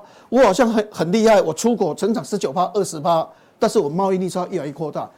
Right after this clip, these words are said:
因为我进口的东西哦，越来越贵、越来越贵、越来越贵，所以厂商不服成本，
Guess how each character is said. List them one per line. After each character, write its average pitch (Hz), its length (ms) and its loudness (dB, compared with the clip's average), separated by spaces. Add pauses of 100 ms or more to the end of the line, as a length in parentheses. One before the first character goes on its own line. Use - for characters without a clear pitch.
(220)
因 240 120 4
为 233 60 4
我 143 140 0
进 226 320 -4
口 147 180 -8
的 143 180 -6
东 180 240 -4
西 180 220 -6
哦， 127 180 -4 (500)
越 311 200 6
来 175 80 0
越 170 60 -2
贵、 202 320 2
越 254 160 4
来 170 100 0
越 208 80 2
贵、 214 240 0
越 269 140 4
来 165 120 2
越 196 140 4
贵， 185 320 2 (220)
所 220 200 4
以 175 120 2 (120)
厂 139 240 -8
商 202 200 -2
不 226 120 -4
服 156 200 -8
成 147 240 -8
本， 175 180 -8